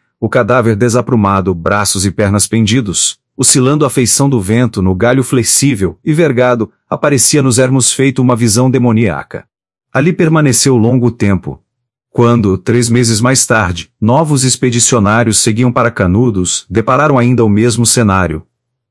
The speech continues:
Renques de caveiras branqueando as orlas do caminho,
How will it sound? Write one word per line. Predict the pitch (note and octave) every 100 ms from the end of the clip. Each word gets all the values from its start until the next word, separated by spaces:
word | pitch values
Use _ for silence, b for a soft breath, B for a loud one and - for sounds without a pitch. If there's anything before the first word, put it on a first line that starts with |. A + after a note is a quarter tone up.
| _ _
Renques | - E3+ E3
de | B2+
caveiras | A#2 A#2+ B2 B2
branqueando | F#2+ A2+ C3 C3+ B2
as | A#2+ A2
orlas | A2+ B2 A#2+
do | F#2+
caminho, | A#2 G#2 G2 A2+ B2+